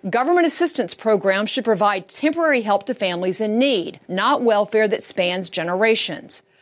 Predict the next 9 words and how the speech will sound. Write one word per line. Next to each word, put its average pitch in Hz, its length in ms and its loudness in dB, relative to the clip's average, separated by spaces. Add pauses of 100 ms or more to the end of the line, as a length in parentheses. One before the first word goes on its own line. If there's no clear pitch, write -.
(220)
For 214 120 2
too 330 320 4
long, 247 380 2 (160)
these 262 240 0
programs 220 560 0
have 208 100 -4
encouraged 202 600 -2
the 180 60 -12
formation 202 640 0